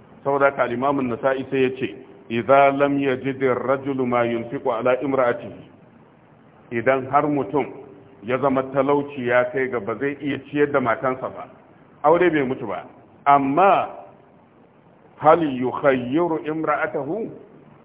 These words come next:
shin ko ya kamata ya kira matarsa ya bata zabi? Babu shakka haka ne, amma ya aje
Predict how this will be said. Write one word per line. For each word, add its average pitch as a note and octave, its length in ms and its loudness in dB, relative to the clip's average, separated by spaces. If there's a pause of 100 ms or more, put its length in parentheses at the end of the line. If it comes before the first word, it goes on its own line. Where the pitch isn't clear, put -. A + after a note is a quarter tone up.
(260)
shin F3 260 4
ko E3 200 2
ya F3 240 8
kamata D#3+ 500 -2
ya C3+ 80 -6
kira E3 300 0
matarsa E3 420 -2
ya C#3 80 0
bata D#3 300 2
zabi? E3 400 2 (260)
Babu G3 220 -2
shakka F3+ 300 -2
haka C#3+ 220 -2
ne, A2 120 -14 (260)
amma B2+ 300 2
ya D#3 80 2
aje D3+ 180 -2